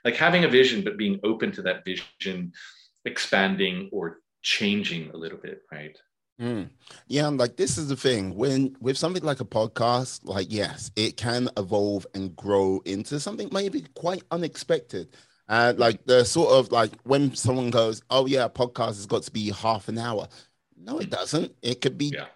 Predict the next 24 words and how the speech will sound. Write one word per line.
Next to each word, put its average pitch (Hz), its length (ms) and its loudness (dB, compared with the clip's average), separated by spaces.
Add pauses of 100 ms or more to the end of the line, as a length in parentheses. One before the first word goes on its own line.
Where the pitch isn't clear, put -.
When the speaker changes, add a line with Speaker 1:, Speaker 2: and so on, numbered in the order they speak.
(160)
Speaker 2:
It 135 100 -2
could 165 100 2
be 151 100 -2
several 143 400 4
hours, 107 420 2
or 143 180 2
it 139 100 -4
could 139 200 -6
just 151 260 0
be, 151 380 -4
like, 127 240 0
five 143 300 2
or 139 60 -4
ten 147 220 -4
minutes. 160 420 -4 (280)
It's 127 300 2
Speaker 1:
Yeah. 131 100 2
Speaker 2:
entirely 143 580 0
up 170 280 0
to - 140 -10
you 143 260 -4
where 147 280 4
it 113 180 -6
goes. 156 460 -2